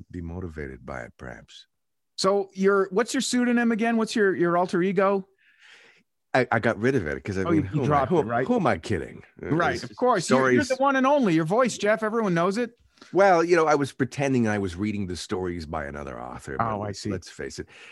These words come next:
Speaker 1: they're fiction. They're fiction.
Speaker 2: Oh, are they?
Speaker 1: Ish.
Speaker 2: Because that
Speaker 1: Ish.
Speaker 2: was what I was gonna ask. Like,
Speaker 1: Ish.
Speaker 2: like, are these based on life experience? 'Cause I think of the last narrator to erotica that I remember as a youth was David Duchovny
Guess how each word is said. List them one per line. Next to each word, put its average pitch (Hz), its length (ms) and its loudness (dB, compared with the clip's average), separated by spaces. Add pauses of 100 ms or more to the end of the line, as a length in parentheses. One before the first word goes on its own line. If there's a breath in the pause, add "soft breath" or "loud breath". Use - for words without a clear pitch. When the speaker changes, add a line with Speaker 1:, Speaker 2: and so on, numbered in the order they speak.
(100)
Speaker 1:
they're 120 300 2 (180)
fiction. - 640 -6 (140)
They're 110 140 -4
fiction. - 640 -10 (320)
Speaker 2:
Oh, 180 160 2
are 240 180 4
they? 208 140 2
Speaker 1:
Ish. - 100 -6 (180)
Speaker 2:
Because 208 220 0
that 254 140 2
Speaker 1:
Ish. 240 60 0
Speaker 2:
was 202 120 2
what 208 140 2
I 180 100 4
was 156 180 0
gonna 147 160 -2
ask. 123 340 -2
Like, 156 140 2
Speaker 1:
Ish. 113 400 0
Speaker 2:
like, 170 160 -4 (100)
are 196 140 4
these 226 220 0
based 196 320 2
on 175 140 2
life 160 200 0
experience? 160 380 -2
'Cause 175 120 0
I 214 120 4
think 220 200 -2
of 185 160 0 (360 loud breath)
the 175 100 2
last 254 320 2
narrator 208 560 4
to 165 460 2
erotica 175 500 0
that 156 140 0
I 175 140 4
remember 156 500 2
as 139 100 0
a 135 60 -2
youth 185 340 0
was 151 160 0
David 196 320 0
Duchovny 143 600 -2